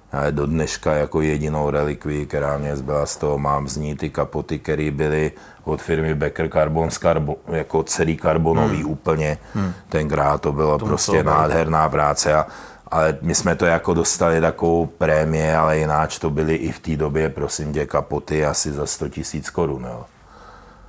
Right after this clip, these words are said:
Speaker 2: To je
Speaker 1: A
Speaker 2: síla.
Speaker 1: to jsme na to, a to jsme řekli: „To si dávám jediný, všechno bude to, ale on dostane ty kapoty, aby byla ta,“ „Jo, jasně.“ Souhlasím, je dostal kapoty, druhý den přijel prostě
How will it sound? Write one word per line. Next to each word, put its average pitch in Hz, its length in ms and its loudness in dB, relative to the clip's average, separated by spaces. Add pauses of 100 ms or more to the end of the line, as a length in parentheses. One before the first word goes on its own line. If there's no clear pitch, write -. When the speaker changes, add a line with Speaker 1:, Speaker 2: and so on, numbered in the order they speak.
(240)
Speaker 2:
To - 100 -12
je 78 60 -2
Speaker 1:
A 76 140 4
Speaker 2:
síla. 101 140 -4
Speaker 1:
to 87 100 2
jsme 92 260 4
na 90 160 4
to, 87 320 4
a 82 100 4
to 78 120 -2
jsme 85 180 2
řekli: 78 280 0
„To - 140 0
si - 200 4
dávám 85 440 6
jediný, 82 400 2
všechno 87 460 2
bude 85 220 4
to, 82 220 0
ale 80 200 4
on 80 240 4
dostane 82 480 2
ty 82 140 0
kapoty, 80 560 0
aby 78 260 0
byla 78 320 2
ta,“ 76 300 0
„Jo, 82 260 4
jasně.“ 80 480 0 (540)
Souhlasím, 85 520 2
je 78 60 2
dostal 69 420 -2
kapoty, 80 500 -2
druhý 73 420 0
den 71 240 -2
přijel 71 440 0
prostě - 480 -4